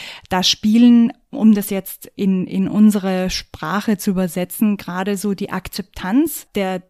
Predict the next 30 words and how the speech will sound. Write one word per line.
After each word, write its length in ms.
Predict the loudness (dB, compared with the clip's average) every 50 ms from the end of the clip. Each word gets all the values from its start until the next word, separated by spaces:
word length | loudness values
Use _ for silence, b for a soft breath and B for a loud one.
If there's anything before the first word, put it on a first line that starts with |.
| _ _ 4
Dinge, 280 | 6 6 6 4 2 -2
wie 240 | -4 -2 0 0 0
sie 160 | 0 -4 -6 -6
eben 240 | -4 -2 -2 -4
sind 460 | -2 -4 -2 2 2 4 2 2 -2 -8
und 640 | -10 _ -2 0 2 2 2 2 0 -2 -10 -16 _ _ _
quasi 340 | -10 -6 -6 -6 -4 -6 -8
das 240 | -8 -8 -8 -6 -4
Handeln 380 | -2 0 2 2 2 2 0
innerhalb 560 | 0 0 0 0 0 -2 -4 -6 -6 -8 -8 _
deines 360 | -8 -6 -6 -8 -10 -12 _
eigenen 460 | -8 -6 -4 -4 -2 0 0 0 -2
Einflussbereiches 1200 | -2 -2 -2 -2 -2 0 -2 -4 -4 -4 -8 -10 -8 -8 -6 -6 -6 -8 -6 -6 -6 -6 -6 -8 -12 B B B B B B B B B B B
eine 160 | -2 -2 -2
ganz 320 | 0 0 -2 0 -2 -4 -6
große 400 | -8 -8 -8 -6 -4 -4 -6 -2
Rolle. 400 | -2 -2 -2 -2 -4 -6 -8 -10 _ _ _ _
Das 140 | -14 -10 -2
heißt, 300 | 0 2 2 2 0 -4 B B B B B
er 140 | -2 0
beschreibt 480 | 2 2 2 0 0 -4 -6 -6 -4 _
da 120 | -4 -4 -4 -2
innere 440 | 2 4 6 6 6 4 2 -2 -2
und 160 | -2 -4 -6
äußere 460 | -6 -4 -4 -4 -4 -6 -6 -6 -6 -4
Dinge. 440 | -2 0 2 2 2 2 0 -2 -2
Innere 400 | _ 4 6 6 6 4 0 -2
Dinge 480 | -4 -2 -2 -2 -2 -2 -4 -6 -6 -6
wären 280 | -6 -6 -2 -2 -2
dann 200 | -2 -2 -4 -4